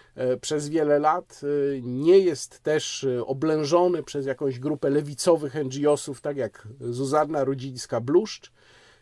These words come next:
E, jest człowiekiem niezależnym, jest człowiekiem niezwykle uczulonym na kwestie wolności, a zagrożenie wolności generalnie uważam za jeden z podstawowych problemów.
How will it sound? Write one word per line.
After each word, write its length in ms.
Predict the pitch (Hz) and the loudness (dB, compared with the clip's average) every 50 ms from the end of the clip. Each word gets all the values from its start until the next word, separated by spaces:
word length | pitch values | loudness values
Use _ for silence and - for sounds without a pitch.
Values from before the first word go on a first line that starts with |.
| _ - | _ -2
E, 280 | 127 127 131 131 120 | 2 2 2 2 0
jest 280 | 120 165 226 247 - - | 0 0 -2 -2 -2 0
człowiekiem 420 | - 208 196 214 202 - 208 196 | 0 0 0 0 -2 -4 -2 0
niezależnym, 840 | 196 180 160 170 151 143 127 110 101 98 113 123 151 180 208 208 202 _ _ _ _ _ _ _ _ _ - | 0 0 2 4 4 4 4 0 -2 -4 -4 -4 -4 -4 -6 -8 -12 _ _ _ _ _ _ _ _ _ -8
jest 360 | 139 160 175 180 175 - - | 4 6 8 8 8 4 -6
człowiekiem 480 | - 196 180 170 190 196 - 196 185 | -2 -2 0 2 0 0 0 -2 0
niezwykle 380 | 185 175 165 165 196 - 208 180 - - | 0 0 0 -2 -4 -2 -2 -2 -2 -4
uczulonym 720 | 208 - - 220 220 220 220 233 247 247 220 160 127 123 | -8 -6 -4 -6 -2 0 2 2 2 2 0 -2 -2 -4
na 120 | 123 120 | -6 -6
kwestie 480 | - - - 160 - - - - 139 120 | -8 -6 -6 -6 -6 -6 -8 -8 -8 0
wolności, 760 | 113 165 160 156 160 175 170 160 - - - - - - - _ _ _ _ _ | 0 2 2 4 2 2 2 2 -2 -6 -14 -16 -18 -20 -20 _ _ _ _ _
a 440 | - 143 139 143 143 135 135 139 135 - _ _ _ _ - | -2 0 2 2 2 2 2 0 -2 -4 _ _ _ _ -10
zagrożenie 880 | - 143 165 160 160 160 170 156 170 196 196 190 185 170 165 156 143 - _ - | -2 -2 0 0 4 2 2 4 4 2 2 2 2 0 -2 -4 -6 -8 _ -6
wolności 600 | 131 156 156 156 165 196 202 190 - - - 156 | -2 0 0 2 2 0 0 -2 -4 -10 -14 -10
generalnie 600 | 156 156 151 151 147 151 156 160 160 156 156 151 | -8 -6 -2 -2 0 2 2 0 0 -2 -4 -4
uważam 320 | 147 147 143 151 143 143 | 0 0 0 0 -2 -4
za 120 | 143 139 143 | -2 -2 0
jeden 260 | 143 143 143 143 135 | 0 0 -2 -4 -6
z 60 | - | -4
podstawowych 600 | - 147 135 - - 147 135 143 135 135 131 - | -8 -8 -8 -6 -6 -6 -4 -2 -2 -4 -4 -6
problemów. 640 | - 139 131 123 123 107 95 87 113 139 - _ | -4 -4 -4 -2 -2 -4 -6 -6 -10 -14 -16 _